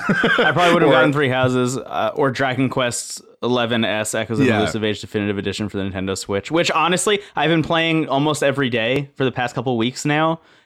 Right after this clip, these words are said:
Speaker 2: And, like, I tweeted this out, uh, a while ago, or I talked to somebody about it, but, like,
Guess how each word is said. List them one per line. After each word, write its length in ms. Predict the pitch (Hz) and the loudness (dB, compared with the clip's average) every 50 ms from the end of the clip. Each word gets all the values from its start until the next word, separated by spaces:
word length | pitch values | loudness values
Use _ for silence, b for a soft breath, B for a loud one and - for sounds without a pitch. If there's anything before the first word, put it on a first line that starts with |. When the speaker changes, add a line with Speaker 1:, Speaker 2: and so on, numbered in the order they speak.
| b | b
Speaker 2:
And, 180 | - 127 127 127 | -2 0 2 2
like, 400 | 127 123 123 120 - - - - _ _ _ _ _ _ _ _ | 2 2 0 -2 -4 -8 -14 -18 _ _ _ _ _ _ _ _
I 100 | 135 143 | -4 -4
tweeted 280 | 135 - 170 165 160 156 | 0 0 0 0 2 0
this 160 | 147 139 135 | 0 0 0
out, 420 | 127 123 123 120 120 113 - - - | 2 2 2 2 0 0 -2 -2 -2
uh, 340 | 101 107 107 104 104 87 67 | -2 0 0 0 0 0 0
a 40 | 104 | 0
while 240 | 107 104 104 101 104 | 0 0 2 0 0
ago, 180 | 101 104 101 | 0 0 0
or 100 | 101 98 | 2 2
I 80 | 101 104 | 0 -2
talked 240 | - - 113 101 - | -2 -2 -4 -4 -4
to 120 | 101 98 - | -6 -6 -4
somebody 300 | - 104 101 98 92 98 | -4 -4 -4 -4 -4 -4
about 220 | 90 92 92 95 95 | -4 -4 -4 -4 -4
it, 160 | 87 - b b b b b _ | -6 -8 b b b b b _
but, 160 | 113 107 87 | -4 -4 -2
like, 280 | 110 107 107 104 - | -2 -4 -4 -6 -10